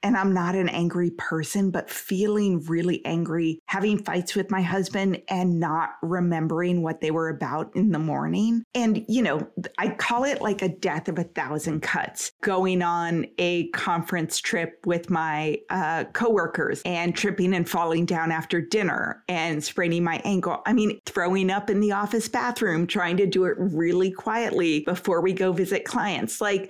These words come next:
but nobody said anything to me. You know, I mean, sometimes when I opened a second bottle of wine on, like, a Wednesday night, my husband would be like, "What are you doing?" But I'd be like, "What? I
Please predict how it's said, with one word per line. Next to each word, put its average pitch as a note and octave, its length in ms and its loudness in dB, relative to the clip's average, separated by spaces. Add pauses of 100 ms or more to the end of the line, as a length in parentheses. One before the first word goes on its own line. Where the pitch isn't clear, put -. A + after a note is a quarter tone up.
but C4 140 0
nobody C#4+ 540 4
said F3+ 560 -2 (180)
anything D#3+ 440 0
to - 260 -6
me. - 340 -6 (100)
You F#3+ 140 2
know, F#3+ 160 0
I G3+ 120 0
mean, G3 180 4
sometimes G#3+ 640 2
when G3 140 2
I F3+ 180 2
opened F3+ 400 2
a F#3 80 4
second F#3 460 -2
bottle E3 260 0
of E3 100 2
wine D3+ 440 0
on, E3+ 200 0
like, D#3+ 300 -2
a F#3+ 100 2
Wednesday E3 640 0
night, E3+ 480 0
my - 100 0
husband F3 420 0
would D#3 40 -2
be E3+ 140 -2
like, D3+ 320 -4
"What D#3+ 560 -4 (240)
are E3+ 80 0
you D3+ 220 0
doing?" - 520 -4 (120)
But F#3+ 100 -2
I'd F#3 120 -2
be G#3+ 80 2
like, G#3+ 180 0
"What? B3 420 0
I F#3+ 460 0